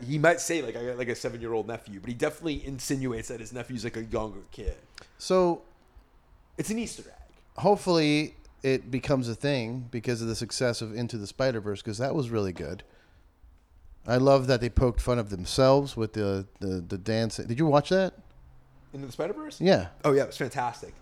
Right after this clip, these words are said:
Speaker 2: The
Speaker 1: It's one of the best movies of last year.
Speaker 2: The beginning of, of it when he makes fun of him dancing in Spider-Man three and stuff, like, that was
Speaker 1: Oh, yeah.
Speaker 2: really cool. Very third, uh, fourth wall breaking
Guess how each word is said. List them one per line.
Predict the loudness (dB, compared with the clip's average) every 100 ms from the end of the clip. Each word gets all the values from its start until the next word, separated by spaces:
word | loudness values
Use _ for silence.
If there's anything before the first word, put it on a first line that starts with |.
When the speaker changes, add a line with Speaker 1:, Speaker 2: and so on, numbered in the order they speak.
| -4
Speaker 2:
The | 4 6
Speaker 1:
It's | 8
one | 6
of |
the | 4
best | 0 0
movies | -6 -6
of | -6
last | -6 -6
year. | -2
Speaker 2:
The | 2
beginning | 2 4 6 6 4 4
of, | 2 2 0
of | 2
it | 2
when | 2 0
he | 0
makes | 0 0
fun | 0 0
of |
him | 0 0
dancing | 0 0 -2 -4 -4
in | -4
Spider-Man | -2 0 0 -4
three | -4 -2 0
and | -2 -4
stuff, | 0 0 0
like, | -4 0
that | 2
was | 6 8
Speaker 1:
Oh, |
yeah. | 8
Speaker 2:
really | 8 6
cool. | 4 0 0
Very | 0 2 4 2
third, | 0 0 0 -4
uh, |
fourth | -2 2 2 2
wall | 2 4
breaking | 2 0 -2 -4 -6 -8